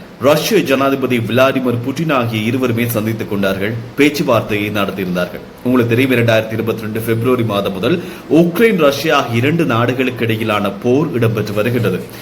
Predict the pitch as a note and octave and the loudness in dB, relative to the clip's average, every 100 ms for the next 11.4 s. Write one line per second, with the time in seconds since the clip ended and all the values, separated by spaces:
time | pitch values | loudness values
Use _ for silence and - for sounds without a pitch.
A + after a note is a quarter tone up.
0 | - - C#3 E3+ E3+ D#3+ D3+ C#3 D#3 B2 | -14 0 4 4 4 2 2 0 2 2
1 | C3+ E3 E3+ E3 D3+ C#3 B2 A#2 B2 C#3 | 2 2 2 2 2 2 2 2 2 4
2 | F#3 F#3 F3+ D#3 C#3+ - D3+ C3 A#2 F#3 | 4 4 2 0 0 -2 0 0 2 0
3 | G#3 - F#3 C3+ A#2 G#2 G2+ A2 B2 A#2+ | 0 0 0 2 0 0 0 -2 -2 -2
4 | B3 - - A#2+ C3 B2+ A2+ G2+ A2 A#2 | -2 -4 -4 0 2 2 2 2 2 2
5 | A2 A2 E3+ C3+ A#2 A#2 A#2+ C3 - - | 0 0 0 0 2 2 2 0 -2 -8
6 | G2 A#2+ D#3+ E3+ E3+ D3+ C#3+ A#2+ A2+ C3 | -2 2 2 2 2 2 2 2 2 2
7 | C#3 B2 A#2 G#2 A2 F3+ F#3 A2 C3 A3+ | 0 0 0 0 0 -2 -2 -2 -2 0
8 | G3+ G3 E3 D#3 C#3+ A#2+ A#2+ A#2+ B2 B2+ | 2 2 2 2 2 0 -2 0 2 2
9 | G#3 - - B2+ C#3 - A#3+ G#3 F3+ D3 | -2 -6 -6 0 2 4 2 2 2 2
10 | B2 A#2+ A2 G#2+ G#2+ A2+ C3 B2+ B2 A#2+ | 2 4 4 4 2 2 2 4 2 2
11 | A#2+ C#3 B2 | 2 4 4